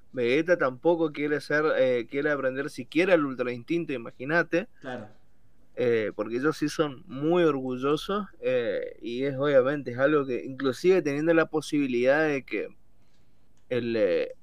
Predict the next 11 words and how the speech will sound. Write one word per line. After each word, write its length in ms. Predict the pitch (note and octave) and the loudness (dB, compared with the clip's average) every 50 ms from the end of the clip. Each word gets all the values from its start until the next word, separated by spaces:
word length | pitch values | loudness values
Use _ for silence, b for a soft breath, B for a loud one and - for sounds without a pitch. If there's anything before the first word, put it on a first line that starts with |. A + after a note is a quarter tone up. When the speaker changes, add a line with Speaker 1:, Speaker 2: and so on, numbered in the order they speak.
| - - - - | -20 -20 -12 -6
Speaker 1:
el 140 | - A#2+ B2 | -4 -2 -2
viejo 360 | B2 C3 C#3+ D3 - E3 D3 | 0 0 -2 0 0 -4 -2
Kaioshin 640 | - D3 C#3 C#3 C#3+ C3+ B2+ - - F3 E3 D3+ C#3 | 2 2 4 4 4 2 0 -2 -2 -2 0 0 0
le, 220 | B2+ A#2+ A#2 A2 A2 | 0 0 0 -2 -4
le, 260 | A#2 A2+ A2+ A#2 A2+ A#2 A#2+ G#2 F2+ A#2 | -4 -4 -2 -2 -2 -2 -2 -4 -4 -2
le 200 | B2 A#2+ A#2 A#2 | 0 2 2 4
dé, 180 | A#2+ C3 C#3+ | 4 4 4
digamos, 380 | D3+ D3 C#3 C#3 C#3+ D3 D3 C#3+ | 4 4 2 2 0 0 0 0
después 480 | C3 A#2+ - - D3 D3 D3+ - - | 0 -2 0 -2 -2 -2 -2 -2 0
el, 340 | F3 E3 D3 C#3 C3 A#2+ A2+ | 0 2 2 0 -2 -2 -4
eh, 240 | G2+ - - - | -4 -6 -6 -8